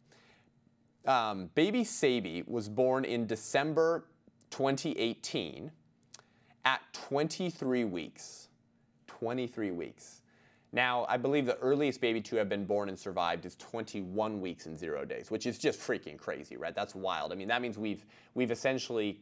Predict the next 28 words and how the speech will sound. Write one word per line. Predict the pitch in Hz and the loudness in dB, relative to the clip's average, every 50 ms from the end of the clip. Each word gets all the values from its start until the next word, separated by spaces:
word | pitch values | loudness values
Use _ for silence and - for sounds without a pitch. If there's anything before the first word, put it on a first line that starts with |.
| - | -8
cut | - - 151 131 - | 0 0 0 0 2
the | 123 113 | -2 -4
gestational | 98 110 110 - - - 110 107 101 - 113 104 98 87 | -2 -2 -4 -4 0 0 0 0 0 -2 -2 -2 -4 -4
development | 92 87 95 92 92 82 85 87 82 | -4 -4 -2 -2 -2 -2 -4 -8 -8
in | 76 82 | -8 -6
half. | - 101 92 80 - - - | -2 0 0 0 -2 -6 -10
Full | - - 120 117 | -2 0 0 2
gestation's | 104 113 104 - 117 110 104 104 98 - | 2 0 0 0 0 0 0 -2 -8 -8
for-, | - - 104 - | -4 -4 -4 -4
forty | - - 113 98 92 90 | -2 -2 -2 0 0 -2
weeks. | 95 104 95 85 - - - _ - - - - | -2 -4 -4 -4 -6 -12 -20 _ -20 -20 -14 -8
If | - 101 - | -8 -6 -2
we're | 120 139 151 147 | 2 2 2 4
now | 143 131 120 | 4 2 2
almost | 113 117 113 110 104 - | 2 0 -2 -4 -6 -2
saving | - 113 110 104 101 | 0 0 0 0 0
babies | 95 98 95 - 82 | -2 -2 -2 -4 -6
at | 85 - | -10 -12
twenty | - - - 113 101 - 87 80 | -10 -10 -8 -8 -8 -6 -8 -8
weeks, | 80 87 85 73 - - | -6 -6 -6 -8 -8 -10
that's | - - - | -10 -10 -10
wild. | 87 90 92 92 90 90 85 71 71 69 - - - - - - | -8 -2 0 2 2 2 0 -2 -4 -8 -10 -18 -20 -16 -8 -4
And | 127 139 | 0 0
that's | 143 131 | 0 0
beautiful. | 117 131 190 233 156 - - 76 | 0 0 2 2 2 0 -2 -6
It's | - - | -6 -2
totally | - 156 139 123 113 107 | 0 0 2 2 2 0
amazing. | 98 101 117 127 131 107 95 76 57 - | 0 2 2 2 0 0 -2 -8 -12 -12